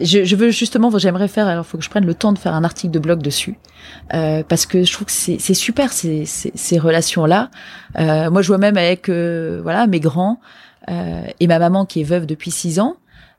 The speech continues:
euh, qui, euh, qui vont la voir régulièrement.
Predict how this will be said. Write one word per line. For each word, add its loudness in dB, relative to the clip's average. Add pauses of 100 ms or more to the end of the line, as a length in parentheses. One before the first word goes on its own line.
(100)
euh, 0 (100)
qui, 2
euh, 0
qui -6
vont -2
la 2
voir 0
régulièrement. 0